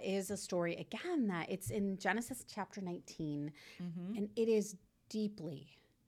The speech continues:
Speaker 1: misunderstood and honestly misused.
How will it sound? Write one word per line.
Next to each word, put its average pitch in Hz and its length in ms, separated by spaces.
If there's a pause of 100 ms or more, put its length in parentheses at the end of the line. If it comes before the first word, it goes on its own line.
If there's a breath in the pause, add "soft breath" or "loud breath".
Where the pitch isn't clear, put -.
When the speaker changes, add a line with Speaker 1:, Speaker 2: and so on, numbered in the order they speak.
(200)
Speaker 1:
misunderstood 170 920
and 302 140 (100)
honestly 294 480
misused. 180 920